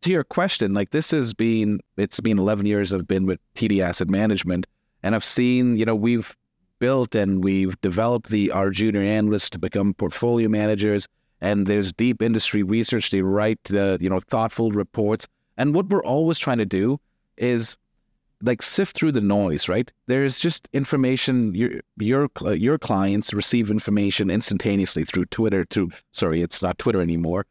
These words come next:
It's X. <laughs> It's X or, you know, soc-, other social media venues. We wanna exploit this almost, like, skepticism that, that people are wanna, you know, w-, wanna trade,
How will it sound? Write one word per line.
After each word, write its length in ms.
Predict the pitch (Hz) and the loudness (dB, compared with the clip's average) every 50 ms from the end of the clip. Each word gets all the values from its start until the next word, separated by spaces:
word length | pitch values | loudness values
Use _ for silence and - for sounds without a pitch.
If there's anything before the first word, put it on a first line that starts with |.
| _ _ | _ _
It's 140 | - 95 - - | -10 -8 -6 -6
X. 360 | 92 92 92 - - - - | -6 -6 -6 -6 -6 -4 -2
<laughs> 200 | 214 220 - - | -2 -2 0 -2
It's 600 | 110 123 131 139 - - 269 277 208 135 - - | -2 -2 -2 -2 -2 0 0 2 0 0 -2 -2
X 340 | 120 120 120 120 - - - - | -2 0 0 -2 -2 -4 -4 -2
or, 400 | 107 104 104 104 104 104 104 101 | 0 0 2 2 2 2 2 0
you 100 | 104 104 | 0 0
know, 220 | 101 98 101 104 | 0 0 0 0
soc-, 320 | 92 - - 131 113 107 - | -2 -2 0 0 0 -2 -2
other 180 | - 117 110 107 | -2 -2 -2 0
social 300 | - 117 107 - - 104 | 0 0 -2 -2 0 0
media 240 | 107 104 104 101 | 0 0 0 0
venues. 420 | 95 101 107 104 107 107 113 110 - _ _ _ _ _ _ _ _ _ _ _ - | 0 0 0 0 0 0 -2 -4 -6 _ _ _ _ _ _ _ _ _ _ _ -6
We 180 | 120 147 196 | -2 0 2
wanna 240 | 214 214 226 220 196 | 2 4 2 2 0
exploit 580 | 156 - - - - - - 120 120 127 139 - _ - | 0 -2 -4 -6 -4 -2 0 0 2 0 0 -2 _ -4
this 280 | 110 107 - - - - - | -2 -2 -2 -4 -6 -6 -4
almost, 400 | - 110 113 117 113 110 104 - | -2 -2 0 0 0 0 0 -2
like, 180 | 98 90 85 - | -2 -4 -4 -4
skepticism 800 | - - - - 123 113 - - 117 - 101 87 85 87 82 | -6 -6 -4 -4 -6 -6 -4 -4 -4 -4 -2 -2 -2 -2 0
that, 160 | 87 92 95 - _ _ _ _ _ - | -2 -2 -4 -6 _ _ _ _ _ -4
that 160 | - 107 - | -4 -4 -2
people 240 | - 165 165 - 147 | -2 -2 0 0 0
are 80 | 123 | 0
wanna, 320 | 113 107 117 127 123 120 113 110 - - _ - | 0 0 0 2 2 2 0 -2 -6 -14 _ -4
you 120 | 113 120 | -2 0
know, 100 | 120 120 | 0 0
w-, 200 | 107 113 113 107 | 0 0 0 0
wanna 200 | 113 123 127 127 | 0 0 0 0
trade, 560 | 113 - - - 120 113 123 135 135 139 135 | -2 -4 -4 -2 0 2 2 2 0 0 -2